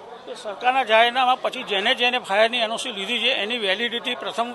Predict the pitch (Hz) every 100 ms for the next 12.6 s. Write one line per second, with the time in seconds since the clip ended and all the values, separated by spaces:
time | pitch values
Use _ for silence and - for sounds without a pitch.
0 | - 220 196 240 233 233 214 254 226 233
1 | - 254 226 190 185 151 - - - -
2 | - - - - 208 214 202 196 220 247
3 | 240 214 240 233 240 214 - 180 165 -
4 | - - 214 247 226 233 226 185 185 170
5 | 156 139 - 220 226 214 226 190 - 208
6 | 175 175 - - - - - - - -
7 | 226 247 208 202 - 254 247 233 254 214
8 | 233 240 262 - 214 220 226 220 226 226
9 | 208 - 277 - - - - 226 226 240
10 | 233 233 208 220 220 220 233 - 196 220
11 | 214 254 247 220 220 208 180 202 208 208
12 | 185 180 175 185 - 139